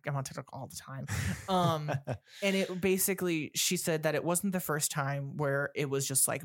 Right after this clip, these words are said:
Speaker 1: blockbuster type movie after blockbuster. And eventually they just stopped making money. So
Speaker 2: And
Speaker 1: they had to kind of digress back to then build back up to this. And so, like, this buildup is, like,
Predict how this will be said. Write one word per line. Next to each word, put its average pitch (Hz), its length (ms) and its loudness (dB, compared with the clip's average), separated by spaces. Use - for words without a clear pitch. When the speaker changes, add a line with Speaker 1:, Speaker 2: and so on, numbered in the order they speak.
Speaker 1:
blockbuster 143 560 0
type 135 180 0
movie 135 200 -2
after 139 160 -4
blockbuster. 147 720 -2
And 160 100 0
eventually 175 440 2
they 147 160 0
just 143 300 6
stopped 131 360 0
making 131 320 -6
money. 120 400 -10
So 143 120 6
Speaker 2:
And 151 80 2
Speaker 1:
they 147 100 2
had 160 420 0
to 160 80 -2
kind 143 260 -2
of 127 120 -4
digress 135 420 0
back 156 400 -2
to 165 120 0
then 143 200 0
build 135 160 0
back 123 180 -2
up 127 120 -2
to - 80 -10
this. - 200 -2
And 170 240 0
so, - 140 4
like, 151 200 0
this 190 180 2
buildup 170 560 0
is, 156 160 2
like, 139 340 2